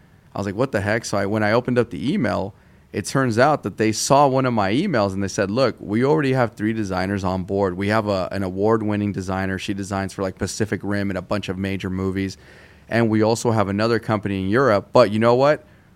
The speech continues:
We wanna add a different style into it. So how about, you know, we send one of our, we're gonna send our costume designer, uh, the main one that's working on this movie. She's gonna do, like, an inter-, interview.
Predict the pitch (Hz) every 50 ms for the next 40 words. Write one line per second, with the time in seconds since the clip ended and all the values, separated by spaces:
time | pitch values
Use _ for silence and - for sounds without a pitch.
0 | - - - 107 131 139 139 143 135 131 120 113 113 113 107 98 - 110 107 -
1 | 98 - - - 113 113 120 123 110 101 95 - - - 92 95 90 - - 95
2 | 92 101 107 110 110 107 104 104 85 98 101 101 98 98 95 92 110 107 - -
3 | - 113 104 104 104 98 98 101 104 95 98 95 95 90 - - - - - -
4 | 92 110 110 117 117 113 - - 120 110 104 101 101 - - 104 104 101 - 110
5 | 101 95 98 98 90 92 95 98 98 98 98 95 - 82 98 92 98 98 101 104
6 | 101 101 101 101 98 92 - - 104 104 92 98 95 95 90 - - 110 127 147
7 | 147 123 117 107 107 - 110 104 107 107 104 101 92 104 104 104 95 - 95 98
8 | 98 95 - - 117 123 127 123 117 120 123 123 123 123 120